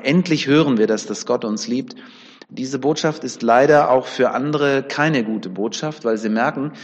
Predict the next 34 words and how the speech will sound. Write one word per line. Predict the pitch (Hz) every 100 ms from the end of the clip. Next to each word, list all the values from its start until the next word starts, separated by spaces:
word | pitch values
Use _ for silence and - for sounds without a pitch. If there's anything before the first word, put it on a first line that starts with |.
| - - -
wenn | 117
jetzt | 120 123
alle | - 131 127
Christen | - 220 - 160
werden | 120 117
hier | 120 123 120
in | 110
unserer | 104 104
Stadt, | 101 143 185 190 -
dann, | 123 127 127 127
ähm, | 104 117 117 117 117
haben | 135
wir | 135
ein | 123 123
Problem, | 131 120 151 160
dann | 123 117
tun | - 147
die | 135
Leute | 120 135 151 151 117
nicht | 123 127
mehr | 127
das, | 120 127 -
was | 113 -
wir | 160 143
wollen. | 95 80 71 64 - _ _ -
Und | 95
schon, | 127 127 139 135 - - _ _ _ -
ja, | 110 87 82 - - _ _ _
sind | - 107
sie, | 107 113 107 101 98
ähm, | 92 92 95 90 - - - _ _ _
Paulus | - 104 120 120
und | 101
seinen | 104 98 98 98 - - -